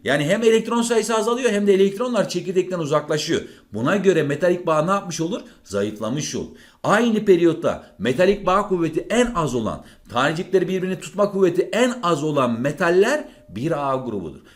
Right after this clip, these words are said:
Bir A grubu olduğu için alkali metaller yani. Bundan dolayı alkali metallere önceki derslerimizde de söylemişimdir ama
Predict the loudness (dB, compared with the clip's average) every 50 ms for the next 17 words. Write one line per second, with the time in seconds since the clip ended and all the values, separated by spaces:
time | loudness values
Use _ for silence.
0 | _ -2 2 2 4 6 6 6 6 6 6 6 6 6 6 6 6 4 2 0
1 | -4 -4 -2 -2 -2 0 0 0 0 0 -4 -4 -2 -2 -2 0 -2 -2 -2 -4
2 | -6 -8 -10 -12 -12 -10 -6 -2 2 4 4 4 4 2 2 2 2 2 0 0
3 | 0 0 0 0 -2 -2 -2 0 2 4 4 4 2 0 -2 -4 -14 -18 -10 -4
4 | -4 -2 -2 -2 -4 -6 -4 0 0 0 0 0 -2 -2 -2 -2 -4 -4 -4 -4
5 | -2 0 0 0 0 -2 -4 -4 -6 -4 -4 -4 -4 -2 -4 -4 -6